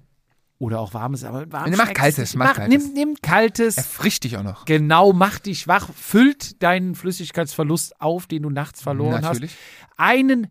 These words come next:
Speaker 1: Messlöffel Athletic Greens Pulver rein, schütteln, nehmen und du hast deine Tagesration im Körper.
Speaker 2: Und wenn du es einmal so drin hast wie Zahn-, Zähne putzen, dann ist es, wie gesagt, ist es die Routine. Du, du musst nicht mehr dran denken, du, du machst es einfach.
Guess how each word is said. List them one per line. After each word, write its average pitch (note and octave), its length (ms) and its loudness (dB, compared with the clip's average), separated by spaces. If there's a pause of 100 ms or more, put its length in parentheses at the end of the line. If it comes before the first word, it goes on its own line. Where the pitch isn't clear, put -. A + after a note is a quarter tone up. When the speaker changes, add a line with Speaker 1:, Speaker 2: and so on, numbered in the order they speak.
Speaker 1:
Messlöffel F3 880 0 (580)
Athletic C#3+ 520 -4
Greens D3 300 -6
Pulver C#3 280 -2
rein, B2+ 400 -2 (220)
schütteln, F#3+ 640 -4 (300)
nehmen D3 540 -2 (380)
und G3 460 0
du C#3+ 200 -4
hast - 360 -14
deine A#2+ 260 -6 (120)
Tagesration C3+ 1080 0 (920)
im E3 140 -4
Körper. E3+ 480 -8
Speaker 2:
Und B2 140 -6
wenn D3 100 -2
du D#3+ 80 -4
es D3 80 -4
einmal F3+ 300 -2
so D#3+ 80 -4
drin E3 160 -4
hast F3+ 180 -4
wie A3+ 80 -2
Zahn-, A#3+ 320 -4 (100)
Zähne A#3 220 -2
putzen, D3 320 -4
dann F3 140 0
ist F#3+ 180 -4
es, A#3 240 -8
wie A3 80 -2
gesagt, F3 280 2
ist E3+ 120 -4
es G3 140 -4
die E3+ 80 -2
Routine. D3 440 0
Du, D#3 140 2 (420)
du D3+ 160 0
musst G#3 200 6
nicht F3 100 4
mehr E3+ 120 2
dran C#3+ 160 0
denken, E3 180 -2
du, A3 100 -2
du G3 100 -4
machst D4+ 220 2
es G3 100 -4
einfach. A#2+ 400 -4